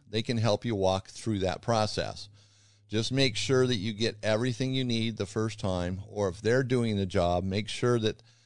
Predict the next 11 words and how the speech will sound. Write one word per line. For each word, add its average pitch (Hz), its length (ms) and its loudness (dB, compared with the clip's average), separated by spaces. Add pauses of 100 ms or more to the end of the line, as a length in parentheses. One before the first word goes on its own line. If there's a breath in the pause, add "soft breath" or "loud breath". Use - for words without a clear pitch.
(120)
they 104 140 0
quote 120 400 0
you 110 80 2
right 90 460 2
and 98 100 -6
there's 92 160 -4
no 104 300 0
surprises. 98 800 0
You 92 100 0
know, 90 60 -2
like, 87 240 -4